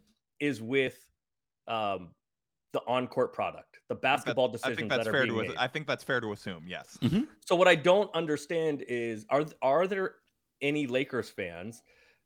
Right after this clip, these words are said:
Speaker 1: that think that Linda is making basketball decisions? I don't think so. So who
Speaker 3: Point is, we don't
Speaker 1: cares?
Speaker 3: know.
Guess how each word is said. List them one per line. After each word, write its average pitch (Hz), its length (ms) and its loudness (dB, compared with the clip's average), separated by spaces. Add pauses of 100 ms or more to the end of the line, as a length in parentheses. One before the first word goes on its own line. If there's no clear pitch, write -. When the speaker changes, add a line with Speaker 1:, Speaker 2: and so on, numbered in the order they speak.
(140)
Speaker 1:
that 131 220 -2 (120)
think 147 280 0
that 131 200 0
Linda 127 560 0
is 107 120 -8
making 117 300 -4
basketball 131 480 -2
decisions? 190 720 -8 (680)
I 160 60 -2
don't 233 220 6
think 185 240 0
so. 180 400 4 (480)
So 214 180 8
who 214 120 8
Speaker 3:
Point 269 120 10
is, 254 140 8
we 240 80 8
don't 214 160 8
Speaker 1:
cares? - 0 -
Speaker 3:
know. 247 380 4